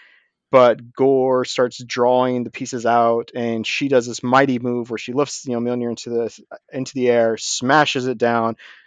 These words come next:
obliterates the weapon, and obliterates Mjolnir, uh, seemingly again too.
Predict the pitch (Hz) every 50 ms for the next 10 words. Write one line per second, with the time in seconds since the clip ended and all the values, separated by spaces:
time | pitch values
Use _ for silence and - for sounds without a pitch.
0 | _ _ _ _ _ _ _ _ - - 127 120 - - 143 165 170 165 156 151
1 | 147 123 - - 123 117 120 117 110 - 120 117 113 113 113 110 107 107 - _
2 | _ _ _ _ _ - - 127 120 113 131 131 131 127 123 120 113 - - 120
3 | 110 110 113 120 123 131 143 143 143 147 143 139 139 135 135 - - - - -
4 | 143 139 139 135 135 135 131 127 120 127 127 127 123 - - - 135 131 147 170
5 | 190 208 214